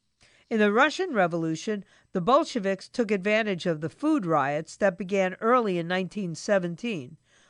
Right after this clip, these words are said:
When the military began siding with the rioting workers, rather than restoring law and order, Tsar Nicholas knew all was lost. He abdicated on March second of nineteen seventeen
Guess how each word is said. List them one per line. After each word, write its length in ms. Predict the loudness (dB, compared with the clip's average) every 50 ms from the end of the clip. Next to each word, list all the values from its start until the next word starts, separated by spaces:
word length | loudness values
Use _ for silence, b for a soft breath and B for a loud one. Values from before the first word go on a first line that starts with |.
| b b -2
When 140 | 0 0 2
the 80 | 0
military 640 | 2 2 2 2 2 0 0 0 2 2 2 2 2
began 400 | 0 -2 -2 0 0 0 -2 -4
siding 520 | -4 -2 0 2 2 2 2 0 -2 -4
with 140 | -4 -4 -4
the 100 | -4 -2
rioting 540 | 0 2 2 4 4 2 2 0 -2 -4 0
workers, 560 | 2 4 4 4 4 2 -2 -2 -2 -4 -10 b b b b b b b
rather 360 | 2 4 4 4 4 2 0 0
than 220 | 0 -2 -2 -2
restoring 600 | -4 -4 -4 -4 -2 0 2 2 2 0 0 0
law 200 | 0 2 2 2
and 120 | 2 0
order, 420 | 0 0 0 0 0 -2 -4 -6 -10 _ _ _ _ _
Tsar 360 | -12 -4 0 2 2 2 2
Nicholas 560 | 2 0 -2 -2 -2 -2 0 0 -2 -2 -2
knew 360 | -4 -2 -2 -2 -2 -4 -6 0 4
all 280 | 6 8 8 8 6
was 220 | 4 0 -2 -2 -4
lost. 580 | -4 -2 -2 -4 -4 -6 -8 -14 -18 -20 _ _ _ _ _ _ _
He 220 | -2 -2 -2 0
abdicated 800 | 2 2 2 4 2 0 -2 -2 -2 -2 0 0 -2 -4 -6 -6 -4
on 180 | -4 -2 -2
March 360 | 0 0 0 0 0 -2 -6 -10
second 460 | -4 -2 -2 -2 0 -2 -6 -10 -10 -8 -6
of 120 | -6 -4
nineteen 560 | -2 -2 -2 -2 -4 -6 -6 -6 -6 -6 -6
seventeen 680 | -4 0 2 2 2 2 -2 -8 -8 -8 -8 -8 -10